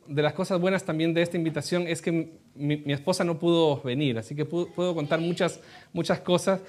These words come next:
Ah, están grabando, sonamos. Bueno, ah, ¿por qué es tan difícil en nuestra época tener relaciones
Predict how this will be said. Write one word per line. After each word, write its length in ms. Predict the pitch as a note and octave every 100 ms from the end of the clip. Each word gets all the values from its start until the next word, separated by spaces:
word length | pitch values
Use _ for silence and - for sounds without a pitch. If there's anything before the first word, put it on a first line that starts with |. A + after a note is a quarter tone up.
| - -
Ah, 160 | - F3+
están 240 | D#3 E3
grabando, 500 | D3 B2 B2 A2+ G2+
sonamos. 600 | G2+ B2+ B2 G2+ F#2+ - - - - - - - - - - - - - - - - - -
Bueno, 240 | B2 G2+ G2 - - - - -
ah, 580 | C#3+ D3 C#3+ C#3 C3+ - _ - - -
¿por 160 | C#4
qué 180 | - F#4
es 160 | E4+ -
tan 380 | B3 B3 A#3+ - - E3+ -
difícil 840 | E3+ E3+ E3 F#3 - A3+ - D3
en 180 | C#3+ D3
nuestra 580 | D3+ D3+ - D3 D3 C#3+
época 400 | F3+ F3 D#3+ C#3+
tener 420 | C#3+ D3 E3 E3 D#3+ - - - _ -
relaciones 720 | C#3 C#3+ - F3+ F3 E3+